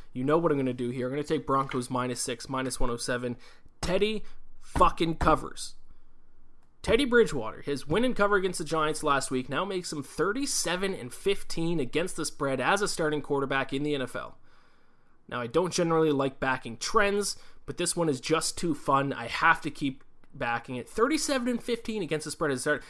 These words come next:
He's might be one of the most underrated quarterbacks of all time, next to Matt Ryan. Also, Trevor Lawrence looked bad in week one. I said in my preseason podcast, I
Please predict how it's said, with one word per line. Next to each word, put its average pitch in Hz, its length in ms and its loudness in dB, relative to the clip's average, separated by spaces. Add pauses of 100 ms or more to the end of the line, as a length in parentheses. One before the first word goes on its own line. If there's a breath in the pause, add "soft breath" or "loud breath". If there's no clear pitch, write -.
He's 269 380 0
might 196 260 0
be 185 100 -2
one 170 160 2
of 170 40 2
the 151 120 4
most 175 160 0
underrated 151 380 0
quarterbacks 131 420 -2
of 127 60 -6
all 123 100 0
time, 120 400 -4
next - 220 -6
to 110 120 -4
Matt 117 240 0
Ryan. 113 320 -4 (1300 soft breath)
Also, 147 360 0
Trevor 143 340 0
Lawrence 147 580 0
looked - 320 -4
bad 135 420 2 (100)
in 131 120 -6
week 135 220 -2
one. 135 220 2
I 120 100 -8
said 147 220 0
in 139 40 0
my 131 120 0
preseason 131 500 -2
podcast, 127 500 -4
I 110 60 -6